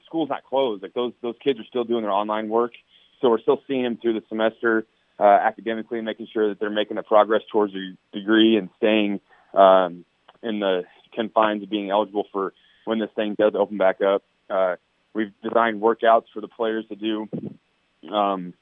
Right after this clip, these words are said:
daily with Coach Hicks, our strength and conditioning coordinator, so running and lifting. And some of the guys don't have access to the weight, so we've had to modify those, uh, those workouts to be body weight, or some guys have just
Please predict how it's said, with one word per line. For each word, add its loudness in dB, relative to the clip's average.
daily 6
with 6
Coach 6
Hicks, 0
our -6
strength -6
and -6
conditioning -4
coordinator, -2
so 0
running 0
and -8
lifting. -4
And -6
some 8
of 8
the 6
guys 12
don't 6
have 8
access 6
to -10
the -4
weight, -2
so -2
we've -6
had 2
to -4
modify 2
those, -6
uh, -4
those -10
workouts 0
to -14
be -10
body 0
weight, -2
or -14
some -8
guys -2
have -6
just -18